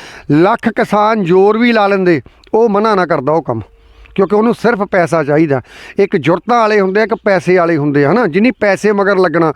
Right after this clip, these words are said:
ਹੁਣ ਸਾਡੇ ਇੱਕ ਨੇ ਕੁਮੈਂਟ ਪਾਇਆ ਕਿ ਉਹਨੂੰ ਅੱਠ ਕਰੋੜ ਮਿਲਿਆ, ਭਰਾਵਾ ਜਿੱਦਾਂ ਤੂੰ ਗੱਲ ਕਰਦਾ ਬੰਦਾ ਇਕੱਲਾ ਰਹਿ ਜੂ।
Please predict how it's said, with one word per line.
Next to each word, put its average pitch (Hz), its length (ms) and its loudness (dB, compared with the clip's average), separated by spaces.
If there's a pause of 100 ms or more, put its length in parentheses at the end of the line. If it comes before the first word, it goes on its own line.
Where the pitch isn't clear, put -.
(320)
ਹੁਣ 202 80 0
ਸਾਡੇ 196 280 0
ਇੱਕ 220 140 -2
ਨੇ 220 120 0
ਕੁਮੈਂਟ 196 400 -2
ਪਾਇਆ 143 300 0 (260)
ਕਿ 208 60 0
ਉਹਨੂੰ 233 240 2
ਅੱਠ 202 140 -4
ਕਰੋੜ 214 320 0
ਮਿਲਿਆ, 202 300 2
ਭਰਾਵਾ 208 320 2
ਜਿੱਦਾਂ 208 320 0
ਤੂੰ 202 300 0
ਗੱਲ 202 160 0
ਕਰਦਾ 196 280 -2
ਬੰਦਾ 180 260 0
ਇਕੱਲਾ 160 320 0
ਰਹਿ 160 120 2
ਜੂ। 185 140 -2